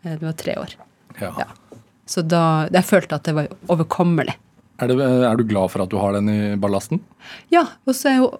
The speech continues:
Speaker 1: også veldig glad for at jeg har hatt den, eh, når jeg har jobbet,
Speaker 2: Mm.
Speaker 1: sant? Fordi det er krevende å jobbe med folk, eh, og da, eh, er det jo veldig godt å ha,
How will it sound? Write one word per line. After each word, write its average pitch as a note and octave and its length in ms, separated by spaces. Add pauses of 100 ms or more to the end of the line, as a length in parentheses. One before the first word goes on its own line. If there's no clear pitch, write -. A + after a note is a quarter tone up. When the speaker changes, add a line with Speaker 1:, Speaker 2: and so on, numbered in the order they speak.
(100)
Speaker 1:
også B3+ 320
veldig A3 220
glad G#3 260
for F#3 80
at F3+ 100
jeg F#3 140
har - 400
hatt - 160 (100)
den, E3+ 220 (160)
eh, G3 320
når F#3+ 240
jeg F#3+ 40
har F#3 120
jobbet, E3+ 480
Speaker 2:
Mm. A#3+ 100
Speaker 1:
sant? C4 180
Fordi A#3 280 (680)
det A3+ 180
er C#4+ 320
krevende A3+ 480
å - 160
jobbe F#3+ 160
med E3 40
folk, - 360 (160)
eh, A3 240
og G#3 240
da, A3+ 320 (480)
eh, F#3+ 400 (240)
er F#3+ 200
det F#3+ 120
jo D4+ 80
veldig B3 260
godt - 300
å F3 80
ha, G#3 160